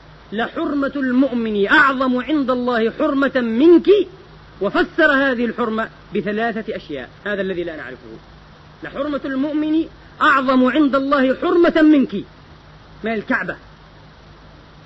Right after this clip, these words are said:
ماله ودمه، بدل، بدل من حرمة المؤمن، ماله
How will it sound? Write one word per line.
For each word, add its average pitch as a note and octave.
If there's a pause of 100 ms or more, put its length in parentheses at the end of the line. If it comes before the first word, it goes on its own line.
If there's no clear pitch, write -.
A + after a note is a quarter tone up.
(180)
ماله A3 (360)
ودمه، A#3+
بدل، A3 (600)
بدل A#3
من A3+
حرمة C4
المؤمن، A#3 (240)
ماله C4